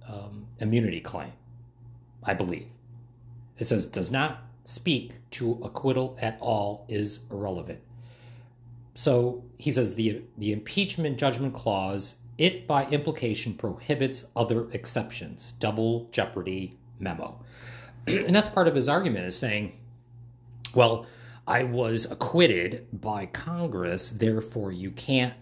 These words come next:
convict me of, um, in his current trial of January sixth, the insurrection,"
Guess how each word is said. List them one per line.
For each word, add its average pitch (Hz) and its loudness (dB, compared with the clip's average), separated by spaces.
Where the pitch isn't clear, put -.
convict 110 2
me 90 -4
of, 107 -2
um, 98 -4
in 135 6
his 123 2
current 104 -6
trial 117 0
of 98 -2
January 92 2
sixth, - -2
the 92 -4
insurrection," 107 0